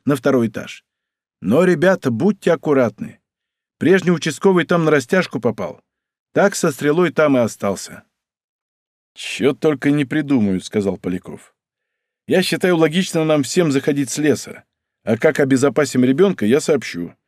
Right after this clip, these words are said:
И вы сразу на главный вход. Будем всех накрывать". Поляков с бойцами, быстро проскочив под прикрытием ельника, подошли к сторожке. Командир спецназа напряженно осматривал подступы к домику.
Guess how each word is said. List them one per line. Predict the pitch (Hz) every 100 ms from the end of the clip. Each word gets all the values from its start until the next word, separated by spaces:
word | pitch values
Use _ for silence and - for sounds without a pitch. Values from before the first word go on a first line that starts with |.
| _ _
И | 117
вы | 135
сразу | 131 170 151
на | 135
главный | 110 131 123 110
вход. | - 80 - _ _ _ _ _
Будем | 101 151 147 139
всех | - 135 110
накрывать". | 95 - - - - _ _ _ _ _ _ _ _ -
Поляков | 110 131 165 214
с | 139
бойцами, | 135 147 - 202 170
быстро | 131 185 151 151
проскочив | 143 - 135 185 180
под | 147 -
прикрытием | 143 139 120 113
ельника, | 101 139 185 180 180 175 - _ _
подошли | 135 131 117 156
к | -
сторожке. | - 113 90 - - - _ _ _ _ _
Командир | - 113 143 180 170
спецназа | - 139 139 170 156 156
напряженно | 143 135 139 165 143
осматривал | 120 135 151 143 143 127
подступы | 139 131 131 110
к | 120
домику. | 110 104 85 - -